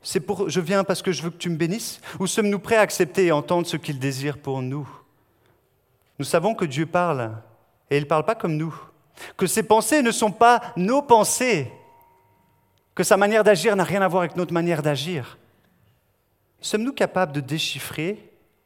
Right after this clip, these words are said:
et découvrir ce que Dieu nous dit alors que le monde nous dit quelque chose d'autre ?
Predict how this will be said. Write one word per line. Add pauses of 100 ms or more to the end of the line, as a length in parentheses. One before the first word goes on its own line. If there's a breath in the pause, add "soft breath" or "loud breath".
et
découvrir
ce
que
Dieu
nous
dit (260 soft breath)
alors
que
le
monde (160)
nous
dit
quelque
chose
d'autre ?